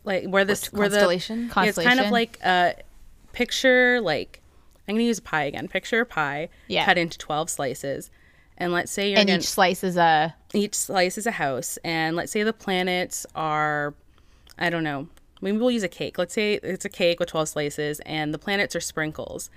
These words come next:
Speaker 3: Yeah.
Speaker 1: And each planet can get placed on a different slice. And
Speaker 3: Yeah.
Speaker 1: sometimes it's pretty even.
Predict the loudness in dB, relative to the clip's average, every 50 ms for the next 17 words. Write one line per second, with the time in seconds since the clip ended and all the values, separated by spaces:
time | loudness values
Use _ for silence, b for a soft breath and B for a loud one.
0 | b b -2 -2 -2 -2 -6 -12 -10 -6 -2 0 0 0 0 0 -2 -6 -8 _
1 | -8 -6 -6 -6 -8 -8 -2 0 0 2 2 2 0 -2 -4 -4 -2 -2 -2 -4
2 | -4 -2 0 0 0 0 0 0 0 0 0 0 0 -2 -2 -2 -2 -2 -2 -2
3 | -4 -6 -10 -12 -10 -4 0 0 0 0 -2 -4 -8 -10 -6 -4 0 2 2 2
4 | 2 0 -2 -4 -4 -2 -2 -2 -2 -2 -4 -8 -14 -6 -4 -4 -4 -4 -6 -6
5 | -6 -4 -2 -2 -2 -2 -4 -6